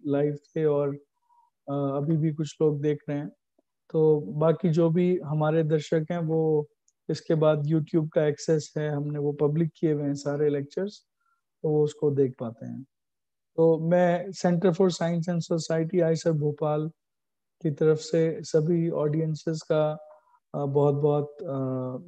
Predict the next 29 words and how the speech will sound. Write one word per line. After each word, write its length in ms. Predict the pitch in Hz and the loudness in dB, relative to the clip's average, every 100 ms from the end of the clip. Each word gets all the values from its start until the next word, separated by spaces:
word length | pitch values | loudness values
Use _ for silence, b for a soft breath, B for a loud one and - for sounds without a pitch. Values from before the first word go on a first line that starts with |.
| 151 | -4
धन्यवाद 420 | 139 147 151 151 156 | -2 0 2 0 -2
करता 240 | 170 165 170 | -4 -4 -4
हूँ। 240 | 190 226 _ _ _ _ _ | -6 -8 _ _ _ _ _
मैं 100 | 165 | 0
आज 160 | 170 170 | 0 0
के 100 | 185 | -2
इंस्ट्रक्टर 720 | 175 - 170 156 175 170 160 - _ _ _ _ | -2 -2 -4 4 6 6 4 -4 _ _ _ _
डॉक्टर 280 | 165 151 165 | 2 4 4
आदित्य 600 | 151 165 160 170 170 165 - | 4 0 2 4 4 2 -4
शंकर 640 | 170 156 151 165 165 160 - | -4 -2 0 4 4 2 -2
मधुरी 480 | 160 156 165 170 165 | -4 0 2 0 0
का 140 | 160 | -2
भी, 340 | 156 165 165 - - | 0 -2 -2 -6 -6
अ, 140 | 147 | -6
शुक्रिया 440 | 143 143 143 165 160 | -4 -6 -4 -2 0
अदा 160 | 165 | -2
करता 300 | 165 165 160 | -2 -2 -4
हूँ 180 | 170 170 | -4 -2
और, 200 | 156 151 143 _ _ _ b _ - | 0 -2 -6 _ _ _ b _ -6
अ, 60 | 139 143 143 139 165 | -2 0 0 -2 -2
अरुण 280 | 165 180 175 | 0 2 2
जो 160 | 165 156 | 0 0
कि 160 | 170 | -2
हमारे 360 | 156 151 151 151 | -2 -2 -2 -2
साथ 240 | 151 143 143 _ _ _ _ _ _ 165 | -2 -4 -6 _ _ _ _ _ _ -4
जुड़ 240 | 160 156 | 0 0
पाए 360 | 156 151 151 147 | 0 0 2 0
इसको 480 | 143 143 - 147 | -2 -10 -4 -4
पूरा, 280 | 151 147 151 | -2 0 0